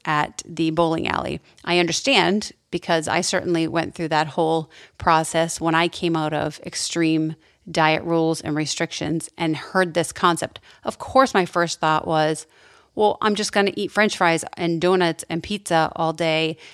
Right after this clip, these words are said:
and a lot of junk food and cookies and what I'm not, that's all I'm gonna eat."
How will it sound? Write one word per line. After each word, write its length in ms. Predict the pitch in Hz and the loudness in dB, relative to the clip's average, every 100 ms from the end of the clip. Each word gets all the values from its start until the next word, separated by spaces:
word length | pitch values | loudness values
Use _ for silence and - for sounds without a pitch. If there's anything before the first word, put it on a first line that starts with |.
| - | -18
and 440 | - 170 160 160 156 | -4 0 0 0 -2
a 80 | 165 | -2
lot 240 | 156 165 | 2 4
of 280 | 208 196 - | 4 2 -4
junk 260 | - 175 185 | -2 0 0
food 500 | - 185 180 175 175 | -2 0 2 2 2
and 340 | 156 147 156 | 0 -2 -4
cookies 480 | - 226 214 202 196 | -4 -4 -2 -4 -2
and 160 | 175 - | -4 -4
what 260 | 165 175 - | -2 -2 0
I'm 140 | 180 | 0
not, 160 | 190 - | 0 2
that's 200 | - 180 | 2 2
all 220 | - 190 180 | 2 4 4
I'm 100 | 175 | 2
gonna 220 | 175 - | 0 -2
eat." 240 | 226 202 | -2 -2